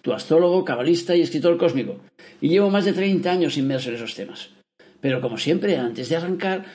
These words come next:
pues recordarte que tenemos ahí una web que se llama El Árbol Dorado Academy, en el que tienes, pues, cursos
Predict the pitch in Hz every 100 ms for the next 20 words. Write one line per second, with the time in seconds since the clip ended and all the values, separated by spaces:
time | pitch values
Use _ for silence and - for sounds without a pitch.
0 | - - 135 127 123 104 156 151 165 139
1 | 143 156 147 156 151 151 170 165 131 147
2 | 165 160 156 156 156 156 151 196 202 139
3 | - - - - 139 135 127 151 170 180
4 | 175 - - - - 139 135 - 170 -
5 | 185 -